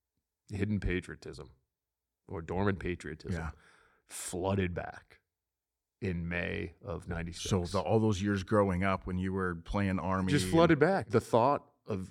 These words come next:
Speaker 1: of going into the civilian world, just going into an office every
Speaker 2: Yeah.
Speaker 1: day, just, I, I had a breakdown.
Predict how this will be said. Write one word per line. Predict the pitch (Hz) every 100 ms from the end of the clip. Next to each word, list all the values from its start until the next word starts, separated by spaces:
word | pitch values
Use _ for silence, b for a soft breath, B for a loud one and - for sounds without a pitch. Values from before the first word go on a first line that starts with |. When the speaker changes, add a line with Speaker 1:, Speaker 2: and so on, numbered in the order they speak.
| -
Speaker 1:
of | 101
going | 113 139 139
into | 131
the | 123
civilian | 110 131 123
world, | 127 131 110
just | 95 - -
going | 135 143
into | 131 117
an | 107
office | 113 120 104
every | 113 113
Speaker 2:
Yeah. | 117
Speaker 1:
day, | 98
just, | 85 - 95 104 _ - -
I, | 101
I | 113 104 101 95 -
had | 110
a | 101
breakdown. | - 131 -